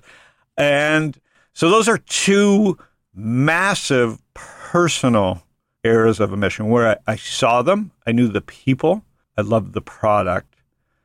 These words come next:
But because of the macro and because of where we were in time and because there was no fomo, there was the opposite of fomo, there was skepticism about network effects. There was skepticism about YouTube, Twitter, Facebook, LinkedIn. There was no mobile phone.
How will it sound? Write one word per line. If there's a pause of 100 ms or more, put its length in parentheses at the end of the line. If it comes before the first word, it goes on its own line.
(180)
But
because
of
the
macro
and
because
of
where
we
were
in
time
and
because
there
was
no
fomo,
there
was
the
opposite
of
fomo,
there
was
skepticism (800)
about
network
effects.
There
was
skepticism
about
YouTube,
Twitter, (420)
Facebook,
LinkedIn.
There
was
no
mobile
phone.